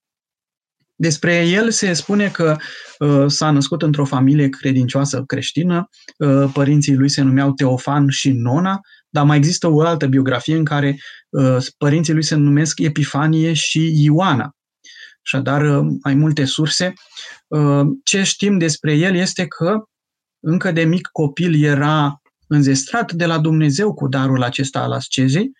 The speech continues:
și în acatistul, uh, Sfântului Nicolae ni se povestește cum că, uh, nu sugea decât, uh, lapte în miercurea și vinerea decât seara. Uh, așadar, uh, cumva încă din pruncie a fost,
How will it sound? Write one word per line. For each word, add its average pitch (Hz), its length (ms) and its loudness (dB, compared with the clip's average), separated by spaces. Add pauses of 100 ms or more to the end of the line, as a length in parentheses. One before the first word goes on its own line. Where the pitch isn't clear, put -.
(180)
și - 160 -4
în 196 220 2
acatistul, 160 760 -2
uh, 127 140 0
Sfântului 131 380 -2
Nicolae 135 400 -2
ni 135 120 0
se 135 120 -6
povestește - 640 -6
cum 147 260 0
că, 147 240 -2 (400)
uh, 139 300 0 (640)
nu 143 1040 2 (140)
sugea 156 380 0
decât, 156 360 -2
uh, 151 260 0 (800)
lapte 147 480 0
în 147 440 2
miercurea 151 400 0
și 139 140 -2
vinerea 147 380 0
decât 135 300 -2
seara. 147 520 -2 (500)
Uh, 127 100 -6
așadar, 143 600 -2
uh, 147 80 -2 (140)
cumva 151 360 2
încă 180 200 0
din 147 200 4
pruncie 139 520 2
a 151 140 0
fost, 156 300 -4